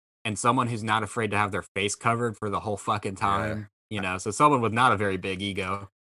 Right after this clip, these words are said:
Speaker 2: And I think if I was to do a Batman movie, I would basically just do an adaptation of The Long Halloween.
Speaker 1: Yeah, that's a good one, man. That's one that needs to be adapted for sure.
Speaker 2: Yeah.
Speaker 1: 'Cause we've,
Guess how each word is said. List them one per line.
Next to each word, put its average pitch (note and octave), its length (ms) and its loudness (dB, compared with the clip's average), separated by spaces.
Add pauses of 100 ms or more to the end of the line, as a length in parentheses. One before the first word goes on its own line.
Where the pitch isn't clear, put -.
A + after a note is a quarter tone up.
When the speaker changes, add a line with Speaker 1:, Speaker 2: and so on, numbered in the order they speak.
(140)
Speaker 2:
And D3 100 -2
I A#3+ 60 2
think D4 240 -2
if C#4+ 160 0
I F3 80 6
was C3+ 340 2
to D3 80 -10
do D3+ 180 -2
a C#3+ 40 0
Batman C#3+ 500 -2
movie, C#3+ 500 -2
I C#3 120 2
would G#3 220 -2
basically A#2 460 0
just F#2+ 240 -8
do A2+ 120 0
an G2+ 60 -2
adaptation F#2 760 -6
of E2 120 -10
The E2+ 60 -8
Long E2 320 -10
Halloween. D2+ 640 -10 (1160)
Speaker 1:
Yeah, B2+ 200 2
that's A#2+ 240 0
a A3 60 4
good G#3+ 200 2
one, B2 220 4
man. G2+ 220 0
That's C#3 200 -4
one E3+ 200 0
that B2 120 -4
needs B2 260 -2
to D3+ 40 -10
be C3 140 0
adapted G2+ 480 -2
for G2 120 -8
sure. G#2+ 360 -8 (160)
Speaker 2:
Yeah. D2 300 -6
Speaker 1:
'Cause A#2 160 0
we've, A#2+ 220 -2